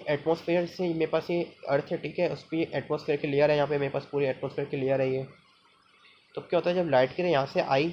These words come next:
ठीक है, तो थोड़ी सी इस पर normal करके थोड़ी हल्की सी refract होती, होती, होती, होती, होती, होती आती है, refract होते होते हमारे पास इस तरह से पहुँचती है, ठीक है। इस पर हर जगह एक एक जगह normal से बने होते हैं, क्योंकि अलग अलग layer होती है atmosphere की। तो जब हमारे पास यहाँ तक लाइट की रे पहुँचती है तो हमें क्या लगता है,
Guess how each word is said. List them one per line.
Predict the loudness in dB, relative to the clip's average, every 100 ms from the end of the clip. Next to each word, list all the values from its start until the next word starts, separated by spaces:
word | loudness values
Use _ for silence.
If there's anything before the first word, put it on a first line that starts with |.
| -6 -20 _ -10
ठीक | -4 -2
है, | -4 -8 -20 -20 -2
तो | 0 0
थोड़ी | -2 0 0
सी | -2 -8
इस | -10
पर | -4
normal | 0 2 2
करके | 0 -2
थोड़ी | -2 -2
हल्की | -2 -4 -4
सी | -2 0
refract | 0 2 2 2
होती, | 0 2
होती, | 0 0 -2
होती, | -4 -2
होती, | -2 -2 -2
होती, | -2 -2
होती | -4 0 0
आती | 0 0
है, | -4 -6 -14 -20 -20 _ -12
refract | -10 -2 0 0
होते | 0
होते | 2
हमारे | 2 0
पास | -4
इस | -4
तरह | -2
से | -2
पहुँचती | -2 -6 -6 -8 -8
है, | -8 -14 _ _ _
ठीक | -6
है। | -4
इस | -4
पर | -4
हर | -2
जगह | 0 2
एक | 2
एक | -2 -2
जगह | -2 0
normal | 2 0
से | 0
बने | -2 0
होते | 0 0
हैं, | -2
क्योंकि | -2 -2 -4 -8 -20 -20 _ -4
अलग | 2 4
अलग | 4
layer | 4 4 4
होती | 4 0
है |
atmosphere | 0 -2 -2 -4
की। | -4 -8 -10 -18 -20 -12
तो | -2
जब | 0 0
हमारे | 0 -2
पास | -2 0
यहाँ | 0 -2
तक | 2
लाइट | 2 2
की | 0
रे | -2
पहुँचती | -2 -2 -4 -2
है | -4
तो |
हमें | -2 -2
क्या | -2
लगता | -4 -2 -2
है, | -2